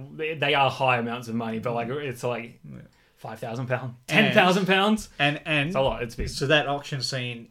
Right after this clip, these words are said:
Speaker 2: ends with the auctioneer acknowledging the Queen is in the room. So
Speaker 1: Yeah.
Speaker 2: that's the higher level, that's the higher tier
Speaker 1: Your
Speaker 2: of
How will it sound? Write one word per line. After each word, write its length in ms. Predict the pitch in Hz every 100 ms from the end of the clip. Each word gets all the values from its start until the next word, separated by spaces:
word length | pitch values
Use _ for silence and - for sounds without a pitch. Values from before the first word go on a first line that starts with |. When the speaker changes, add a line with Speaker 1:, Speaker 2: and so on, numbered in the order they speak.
| -
Speaker 2:
ends 440 | 139 117 135 147
with 140 | 131
the 80 | 127
auctioneer 520 | 120 120 127 120 117 120 - _
acknowledging 540 | 143 127 131 131 120 127
the 60 |
Queen 440 | 123 - 139 131 127
is 80 | 123
in 80 | 123
the 100 | 123
room. 440 | 120 113 110 135
So 140 | 160 147
Speaker 1:
Yeah. 80 |
Speaker 2:
that's 240 | 131 143 -
the 160 | 143
higher 320 | 123 135 127 123
level, 400 | 123 117 113 113
that's 180 | 131
the 100 | -
higher 260 | 127 123 117
tier 220 | - 139
Speaker 1:
Your 220 | 135 156
Speaker 2:
of 60 | 135